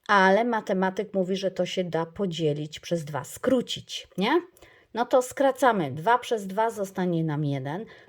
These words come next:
cztery przez dwa zostaje nam dwa. No i mówiłam Wam już przy tlenku węgla cztery, że nie zostawiamy takiego pokreślonego związku chemicznego, tylko musimy to fajnie napisać tutaj obok.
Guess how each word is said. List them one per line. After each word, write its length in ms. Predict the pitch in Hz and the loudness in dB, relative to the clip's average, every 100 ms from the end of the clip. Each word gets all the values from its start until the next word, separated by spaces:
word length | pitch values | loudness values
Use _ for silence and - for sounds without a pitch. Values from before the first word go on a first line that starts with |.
| - | -16
cztery 420 | - 254 262 269 | 4 6 8 6
przez 280 | - 214 180 | 2 -6 -4
dwa 240 | 180 196 | -2 -2
zostaje 480 | 190 175 - 165 156 | -2 -8 0 2 2
nam 220 | 147 139 | 0 -6
dwa. 240 | - - - _ _ | -10 -12 -14 _ _
No 200 | 233 285 | -2 2
i 140 | 302 302 - | 2 2 0
mówiłam 520 | 247 247 285 254 202 | -2 0 0 0 0
Wam 200 | 196 185 | 0 0
już 160 | 180 - | -4 -6
przy 380 | - - 190 | -12 -2 -2
tlenku 640 | 175 185 190 202 202 160 156 - _ | -2 2 2 2 0 0 0 -2 _
węgla 460 | 180 196 180 165 160 | 2 6 6 4 2
cztery, 420 | 165 - 143 180 | 0 -2 2 4
że 140 | 202 247 | 4 4
nie 200 | 302 349 | 4 2
zostawiamy 680 | 277 - 202 185 175 165 | 0 -2 -2 0 0 -2
takiego 420 | 160 151 - 156 | -4 -10 -8 -8
pokreślonego 960 | 160 156 - 160 - 156 156 143 139 123 - - _ _ | -8 -8 -8 -10 -6 -6 -4 -4 -4 -6 -10 -20 _ _
związku 640 | 180 180 175 147 135 - 156 | -2 -2 -2 -2 -4 -6 -4
chemicznego, 880 | 151 170 175 - 202 190 220 262 320 - - - | -2 -2 -4 -4 -4 2 2 2 0 -6 -20 -14
tylko 300 | - 254 277 | 2 4 4
musimy 380 | 254 247 247 240 | 0 0 -4 -2
to 120 | 240 | -2
fajnie 380 | 208 233 240 240 | 0 -2 -2 -2
napisać 680 | 214 196 202 190 202 196 - | -2 -4 -6 -4 -2 -4 -6
tutaj 380 | - - 190 170 | -20 -4 0 0
obok. 680 | - 156 147 160 233 - - | 2 2 4 2 0 -8 -18